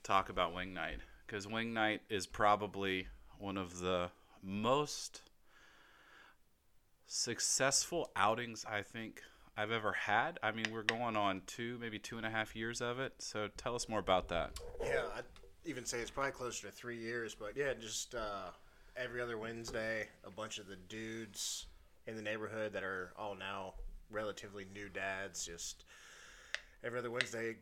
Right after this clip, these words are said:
Speaker 2: classy, classy establishment, Bucketheads.
Speaker 1: Oh, yeah.
Speaker 2: And,
Speaker 1: Shout
Speaker 2: uh,
Speaker 1: out to Bucketheads.
Speaker 2: and, uh, just, you know, cutting loose, blowing off some steam from the week, and, uh, just catching up with the buddies. It's always a good time. There's been some, uh,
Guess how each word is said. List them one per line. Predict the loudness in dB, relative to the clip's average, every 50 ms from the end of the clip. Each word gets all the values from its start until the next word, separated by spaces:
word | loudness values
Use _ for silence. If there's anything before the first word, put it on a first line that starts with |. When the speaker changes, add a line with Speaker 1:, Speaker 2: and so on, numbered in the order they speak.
| -16 -18 -16
Speaker 2:
classy, | -12 -8 -6 -4 -4 -2 -4 -4 -6 -6 -12 -14 -18 -20 -20 -18 -16
classy | -12 -6 -4 -2 -2 -2 -2 -4 -4
establishment, | -4 -4 -4 -2 -2 -2 -2 -4 -4 -6 -8 -8 -6 -4
Bucketheads. | -4 -4 -4 -6 -6 -4 -2 -2 -2 -2 -2 -4 -4 -4 -4 -4 -4
Speaker 1:
Oh, | -6 -6
yeah. | -6 -4 -2 -2 -2
Speaker 2:
And, | 0 0
Speaker 1:
Shout | -2 0 4 4 4 4 4 4 4
Speaker 2:
uh, | 6
Speaker 1:
out | 6 6 4 0
to | -4 -6 -6 -6 -2
Bucketheads. | -2 -2 -2 -2 -6 -8 -8 -10 -14 -14 -14 -14 -14 -14 -14 -10 -10 -10
Speaker 2:
and, | -10 -8 -10
uh, | -8 -8 -8 -8 -10 -10
just, | -10 -10 -8 -6
you | -6
know, | -6 -6 -8 -10 -14 -16 -12 -6
cutting | -4 -4 -4 -2 -2
loose, | -4 -4 -4 -4
blowing | -4 -4 -4 -2 -2
off | -2 -4 -6
some | -8 -8
steam | -8 -8 -6 -8 -8 -8
from | -10 -10
the | -8 -6
week, | -4 -4 -4 -6 -6 -10 -10
and, | -8 -6
uh, | -6 -6 -6 -6 -8 -10 -14 -20 _ _ -20 -20 -20 -12
just | -8 -8 -8 -6
catching | -6 -8 -6 -6 -6
up | -8
with | -8 -10
the | -8
buddies. | -6 -4 -4 -4 -4 -6 -8
It's | -8 -8 -8 -8
always | -8 -8 -8 -10 -10
a |
good | -10 -10 -10 -8
time. | -6 -4 -4 -2 -2 -4 -4 -8 -14 -20 _ -20 -20 -20 -20 -20 -20 -20 -20 -20 -20 -20 -20
There's | -16 -10 -8 -8 -6
been | -4
some, | -4 -6 -6 -6 -8
uh, | -8 -6 -6 -4 -6